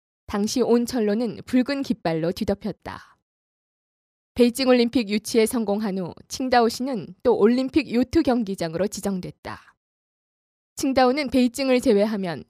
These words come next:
중국 유일의 올림픽 경기장이 들어서는 곳이며 올림픽 개막식과 폐막식 및 점화 행사를 거행할 수 있는 곳이다. 전에 칭다오 여객운송 부문에서는 홍기 열차를 전국 최초 여객 열차 서비스 상표인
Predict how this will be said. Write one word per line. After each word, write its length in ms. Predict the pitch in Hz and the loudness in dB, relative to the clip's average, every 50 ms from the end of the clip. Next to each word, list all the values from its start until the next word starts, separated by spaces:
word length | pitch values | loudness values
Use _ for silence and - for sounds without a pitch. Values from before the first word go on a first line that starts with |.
| _ _ _ | _ _ _
중국 340 | - 233 226 247 247 - - | -6 -2 0 2 0 2 2
유일의 480 | 214 233 233 233 233 208 240 247 254 | 2 4 4 4 6 6 6 6 6
올림픽 380 | 185 196 254 233 254 247 285 254 | 6 6 6 4 2 0 -4 -4
경기장이 600 | - 240 208 208 202 233 220 220 208 208 226 247 | -4 -4 -4 -4 -4 -2 -2 -2 -2 -2 -4 -4
들어서는 460 | - 247 233 240 247 277 240 233 226 | -2 0 0 0 0 0 -2 -2 -2
곳이며 560 | 202 180 - - 202 170 160 127 123 - - _ _ _ _ _ _ _ _ - | -4 -4 -6 -6 -8 -8 -8 -8 -10 -12 -14 _ _ _ _ _ _ _ _ -2
올림픽 280 | 196 214 226 214 233 214 | 0 0 2 0 -2 -2
개막식과 880 | - 240 208 202 202 220 - - 208 196 - _ 220 220 208 165 - - | -2 -2 0 0 0 -2 -4 -8 -12 -12 -6 _ -2 -2 0 -2 -4 -6
폐막식 520 | - - 294 285 285 277 - - - 254 226 | -6 -6 -4 -2 -2 -2 -2 -4 -6 -6 -4
및 240 | 208 180 143 - - _ _ _ _ | -4 -4 -6 -8 -10 _ _ _ _
점화 280 | - - 214 202 202 190 | -6 -4 -2 0 0 0
행사를 500 | 185 180 185 - 208 196 240 220 160 - - | -2 -2 -4 -4 -2 0 0 0 0 -2 -6
거행할 420 | - 220 233 240 262 262 269 233 | -4 0 0 0 0 0 -2 -4
수 120 | 233 - 220 | -4 -4 -4
있는 200 | 220 226 226 214 | -4 -4 -4 -4
곳이다. 560 | 175 165 - - - - - - - _ _ _ _ _ _ _ _ _ _ _ _ _ _ _ _ _ _ _ _ _ _ | -4 -6 -6 -8 -12 -12 -12 -12 -18 _ _ _ _ _ _ _ _ _ _ _ _ _ _ _ _ _ _ _ _ _ _
전에 280 | - 247 220 240 262 294 | -2 0 2 2 2 2
칭다오 640 | - - 370 339 330 285 285 269 262 285 269 226 - | 0 -2 -4 0 2 4 4 6 6 4 4 4 4
여객운송 800 | 196 214 220 226 269 247 262 269 269 254 269 - 277 254 247 247 | 4 2 4 6 6 6 6 4 0 -2 2 2 2 2 2 0
부문에서는 760 | - 247 220 220 220 208 202 - 233 208 202 185 156 117 - - _ _ - | 0 0 2 2 2 0 0 -2 -2 -4 -4 -4 -6 -10 -14 -18 _ _ -6
홍기 320 | 302 285 285 254 269 262 | -6 -6 -4 0 4 6
열차를 500 | 247 226 233 - 254 202 226 240 185 - - | 6 6 4 2 0 0 0 0 0 -2 -4
전국 320 | - - 208 202 262 - | -8 -8 -8 -6 -8 -10
최초 500 | - - 349 302 - - 359 311 302 254 | -4 -4 -4 -4 -2 0 0 2 2 2
여객 380 | 196 196 214 - 247 240 240 226 | 2 0 2 2 0 0 2 0
열차 300 | 202 196 - - 202 202 | 0 0 0 -2 -4 -2
서비스 400 | - 220 196 190 190 - - 180 | -2 -2 -2 -2 -4 -6 -6 -6
상표인 560 | - 190 185 196 - 185 175 190 208 175 | -6 -6 -8 -6 -4 -4 -2 -2 -4 -6